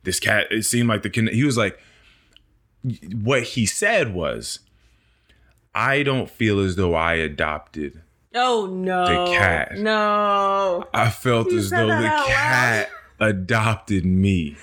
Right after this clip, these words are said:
Speaker 2: Who rescued who?
Speaker 1: That's what, that's what he said. He said he felt like he was chosen. So,
Speaker 2: Aw, good
Speaker 1: yeah.
Speaker 2: for him.
Speaker 1: So I was like, "Okay, well, that's," yeah,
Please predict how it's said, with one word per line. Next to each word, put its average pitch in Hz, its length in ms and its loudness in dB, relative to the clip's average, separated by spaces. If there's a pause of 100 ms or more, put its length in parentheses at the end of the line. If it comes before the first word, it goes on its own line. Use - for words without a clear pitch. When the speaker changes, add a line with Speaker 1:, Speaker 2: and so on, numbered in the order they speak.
(200)
Speaker 2:
Who 302 220 -2
rescued 214 500 -6
who? 202 440 -12
Speaker 1:
That's 127 420 2
what, 131 160 -2
that's 123 240 0
what 117 140 0
he 101 100 2
said. 82 280 -2
He 85 80 -2
said 101 200 0
he 98 80 2
felt 110 300 0
like 98 260 0
he 113 360 0
was 101 260 -2
chosen. 80 800 -4 (840)
So, 240 280 -2
Speaker 2:
Aw, 170 360 -4
good - 160 -6
Speaker 1:
yeah. 71 160 -2
Speaker 2:
for 269 120 -8
him. 180 460 -10
Speaker 1:
So 95 80 -2
I 92 80 2
was 85 80 -2
like, 80 320 -6
"Okay, 65 100 -8
well, 78 140 -4
that's," - 300 -8 (320)
yeah, 95 220 0